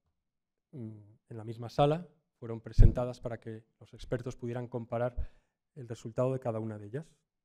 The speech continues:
tanto de la versión actual como la versión restaurada. Y de alguna manera puede permitir a los conservadores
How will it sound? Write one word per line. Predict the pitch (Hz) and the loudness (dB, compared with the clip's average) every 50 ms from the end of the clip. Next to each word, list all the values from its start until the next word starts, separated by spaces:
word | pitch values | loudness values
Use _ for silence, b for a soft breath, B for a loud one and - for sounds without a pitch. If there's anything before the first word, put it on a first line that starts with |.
| _ _ | _ _
tanto | - 120 110 110 - 110 | -20 -20 -20 -20 -20 -18
de | |
la | 107 107 104 | -18 -18 -18
versión | 104 101 - - 131 120 | -20 -20 -8 -6 -6 -6
actual | 117 113 _ - 143 151 170 - - _ _ _ _ _ _ | -6 -10 _ -6 -6 -6 -6 -8 -18 _ _ _ _ _ _
como | - 123 117 | -12 -10 -10
la | 113 | -8
versión | 110 110 - - 120 113 | -10 -8 -4 -4 -4 -4
restaurada. | 110 113 - - 110 104 104 101 104 _ _ _ _ _ _ _ _ _ _ _ _ _ _ _ _ _ _ _ _ _ _ _ _ _ _ _ _ _ _ _ _ _ _ _ _ _ _ _ | -4 -10 -8 -8 -8 -8 -10 -16 -20 _ _ _ _ _ _ _ _ _ _ _ _ _ _ _ _ _ _ _ _ _ _ _ _ _ _ _ _ _ _ _ _ _ _ _ _ _ _ _
Y | 135 | -8
de | 135 | -6
alguna | 127 156 175 175 | -4 -2 -2 -2
manera | 170 170 175 170 170 185 - - - _ _ _ _ _ _ _ _ _ _ _ _ _ _ _ _ _ | 0 0 0 -2 -2 -4 -8 -16 -20 _ _ _ _ _ _ _ _ _ _ _ _ _ _ _ _ _
puede | - 139 139 143 151 147 | -4 -4 0 0 0 0
permitir | 147 151 - - - 135 127 127 127 120 123 - 151 151 143 147 - - _ _ _ _ _ - | -2 -6 -12 -10 -8 -8 -6 -8 -10 -6 -2 0 0 0 0 -4 -10 -20 _ _ _ _ _ -18
a | |
los | 123 117 110 _ | -18 -18 -18 _
conservadores | - 120 - - 117 117 120 127 131 131 139 143 - _ | -16 -14 -12 -8 -6 -6 -4 -4 -6 -6 -10 -14 -18 _